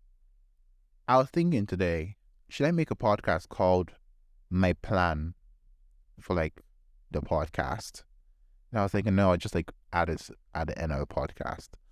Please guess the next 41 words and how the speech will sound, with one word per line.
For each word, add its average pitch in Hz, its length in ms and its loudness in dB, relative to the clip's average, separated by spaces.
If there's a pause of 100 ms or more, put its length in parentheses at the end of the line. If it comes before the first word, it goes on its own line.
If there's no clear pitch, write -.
(180)
So - 160 -4
my 135 140 6
plan 170 320 4
for 101 120 0
this 95 140 -4
podcast 87 500 0
is 87 60 -2
that 87 160 2
this 104 100 -6
podcast 92 400 0
should - 160 -6
run 78 460 0
for 120 240 2
at 87 160 -6
least 156 400 0
ten 85 240 0
years. 65 540 -6 (240)
So - 140 0
it 147 100 4
can 131 240 2
run 147 200 4
more 117 220 2
than 87 160 2
ten 90 220 0
years, 78 240 -2
but, 90 160 0
like, 87 140 2
the 95 60 0
le-, 90 340 0
minimum 110 580 2 (260)
amount 87 280 0
of 73 140 -6
years 78 340 -2 (280)
it's - 80 -16
going 95 140 2
to - 80 -2
run 78 240 0
for 73 180 -2
is - 160 -8
ten 76 220 -4
years. - 400 -10